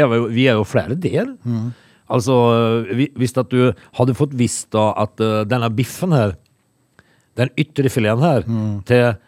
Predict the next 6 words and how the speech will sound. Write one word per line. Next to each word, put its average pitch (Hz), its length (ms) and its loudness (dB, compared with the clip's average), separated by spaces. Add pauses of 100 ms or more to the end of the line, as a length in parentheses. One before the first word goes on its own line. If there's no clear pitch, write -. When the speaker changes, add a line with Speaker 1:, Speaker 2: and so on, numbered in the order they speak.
(180)
Speaker 1:
trettiseks - 580 -2
kroner 117 280 -2
kiloen, 127 400 2 (280)
Speaker 2:
<laughs> - 240 -12
Speaker 1:
kommer 101 480 0
ifra 113 500 0